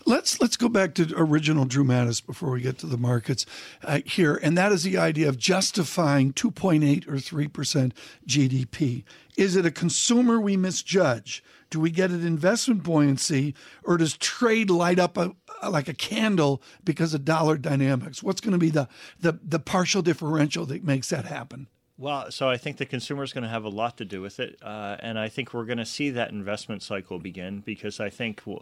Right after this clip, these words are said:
Speaker 2: the thing that's being misjudged and misunderstood the most, uh, and that everyone is getting wrong, is that productivity,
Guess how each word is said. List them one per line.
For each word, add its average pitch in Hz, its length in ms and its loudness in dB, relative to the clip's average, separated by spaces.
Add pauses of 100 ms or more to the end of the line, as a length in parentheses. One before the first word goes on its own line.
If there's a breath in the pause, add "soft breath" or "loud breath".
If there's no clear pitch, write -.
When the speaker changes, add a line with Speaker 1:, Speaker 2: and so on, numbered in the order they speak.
Speaker 2:
the 104 160 -6
thing 135 220 -4
that's 123 160 -4
being 101 280 -4
misjudged 98 840 -6
and 95 200 -10
misunderstood 101 640 -6
the 101 80 -4
most, 98 520 -2 (500 loud breath)
uh, 92 340 -2
and 101 160 -4
that 95 180 0
everyone 117 440 2
is 98 100 -4
getting 98 240 -2
wrong, 90 380 -4
is 90 320 -8
that 90 240 -8
productivity, 98 1500 -6